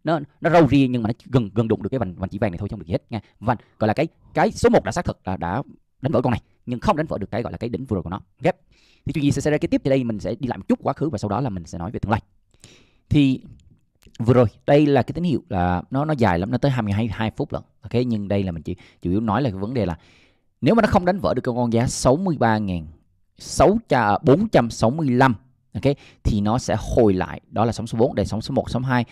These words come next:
sóng số ba, số bốn. Số bốn sẽ hồi lại những con giá nào? Thì vừa rồi mình đã chia sẻ cho bạn những cái con giá, ok, những cái con giá và nó hồi lại, nó hồi lại và nó chống ở cái vùng đó trước khi nó bay lên, vân vân, vân. Thì đây là cái tập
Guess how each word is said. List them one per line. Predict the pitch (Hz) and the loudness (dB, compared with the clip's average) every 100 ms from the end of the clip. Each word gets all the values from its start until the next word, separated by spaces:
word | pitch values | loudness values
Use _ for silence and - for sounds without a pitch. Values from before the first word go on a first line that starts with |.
| - | -12
sóng | - | -12
số | 139 | -2
ba, | 135 117 | 2 2
số | - | 2
bốn. | 131 120 180 - _ - | 2 2 0 -16 _ 0
Số | 196 | 2
bốn | 170 165 254 | 6 6 6
sẽ | - | 2
hồi | 131 117 | 4 4
lại | 82 | 4
những | 73 90 | 0 -6
con | 104 123 | -4 -2
giá | 131 | 0
nào? | 185 107 _ _ _ - | 0 -2 _ _ _ -2
Thì | 117 110 - _ _ | 0 0 -2 _ _
vừa | 120 120 | 0 4
rồi | 120 120 - | 6 6 2
mình | - 104 | -8 -6
đã | 82 | -6
chia | - 196 | -4 -4
sẻ | 165 95 | -2 -2
cho | 113 110 | -2 -2
bạn | 82 | -4
những | 90 | -8
cái | 113 | -8
con | - 139 117 | -6 -4 0
giá, | 120 170 269 _ | 0 0 -6 _
ok, | 104 | -6
những | 131 113 95 | -4 -4 -4
cái | 143 | -6
con | - 135 127 | -2 -2 0
giá | 127 151 | 0 0
và | 185 | -2
nó | 107 | -6
hồi | 123 123 95 | 0 0 2
lại, | 69 - _ - | 0 -6 _ -8
nó | 143 | -2
hồi | 147 101 | 2 2
lại | 76 - - _ - | 0 -10 -20 _ -4
và | 110 | -2
nó | |
chống | - 151 | 2 0
ở | 139 | 0
cái | 127 | -2
vùng | 113 | -2
đó | 90 113 | 0 -2
trước | - 175 | -2 -8
khi | - | -6
nó | 120 | -6
bay | 113 | -2
lên, | 107 95 | -4 -6
vân | 101 | -8
vân, | 95 104 | -6 -4
vân. | 98 104 - _ | -4 -4 -8 _
Thì | - | 2
đây | 139 147 | 6 6
là | 131 | 4
cái | - | 2
tập | 131 - | -2 -4